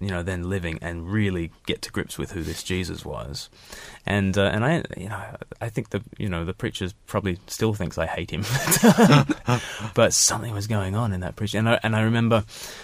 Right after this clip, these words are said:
um, I was back in Australia and listening to a sermon on Luke thirteen, and it talked about, um, there's a parable Jesus tells about the fig tree that doesn't bear fruit for three years.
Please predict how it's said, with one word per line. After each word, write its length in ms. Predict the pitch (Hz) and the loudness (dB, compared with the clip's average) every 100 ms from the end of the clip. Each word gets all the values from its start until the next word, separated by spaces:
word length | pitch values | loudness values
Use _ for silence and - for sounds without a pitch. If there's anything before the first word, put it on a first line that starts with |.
| - | -4
um, 240 | 90 90 | -2 0
I 80 | 90 | 0
was 100 | 92 | 0
back 200 | 110 101 | 0 0
in 80 | 98 | 0
Australia 500 | 92 - 117 117 107 | -2 2 4 4 4
and 100 | 95 | 2
listening 360 | 101 - 98 92 | 0 0 -2 0
to 220 | 104 92 - _ - _ _ _ _ - - | 0 -2 -6 _ -20 _ _ _ _ -8 -6
a 80 | 104 | -2
sermon 320 | - 113 110 | 0 2 4
on 120 | 107 | 4
Luke 220 | 110 117 | 4 0
thirteen, 800 | - - 117 110 123 120 104 90 - - - - - | -6 0 2 2 0 -2 -4 -6 -14 -20 -20 -20 -6
and 160 | 92 | -2
it 100 | 98 | -2
talked 280 | - 113 107 | -2 -2 -2
about, 540 | 101 104 95 - - - | -2 0 0 -2 -6 -6
um, 340 | 90 90 87 76 - - - - - - | -6 -6 -6 -8 -14 -18 -14 -14 -14 -6
there's 140 | 107 | -2
a 60 | 104 | 0
parable 380 | - 156 123 104 | 4 6 6 4
Jesus 300 | 110 101 101 | 2 0 -2
tells 320 | - 120 98 | -4 -2 -2
about 160 | 95 87 | -2 -2
the 60 | 92 | -4
fig 280 | - 113 | -2 -2
tree 220 | 110 85 82 | -4 -6 -6
that 120 | - | -4
doesn't 200 | 92 92 | -4 -2
bear 140 | 95 | -2
fruit 280 | - 104 - | -2 -6 -6
for 80 | 98 | -8
three 220 | - 87 | -8 -6
years. 680 | 87 101 85 78 - - - | -2 -2 -4 -8 -10 -10 -10